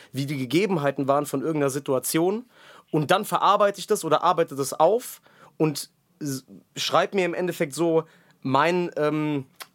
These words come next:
ja, mein, mein, mein Fazit dazu. Also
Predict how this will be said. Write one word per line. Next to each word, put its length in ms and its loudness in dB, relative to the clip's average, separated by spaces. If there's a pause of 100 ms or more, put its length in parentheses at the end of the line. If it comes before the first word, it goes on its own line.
ja, 280 2
mein, 400 -2
mein, 400 -2
mein 160 0
Fazit 560 0
dazu. 340 -8
Also 320 -2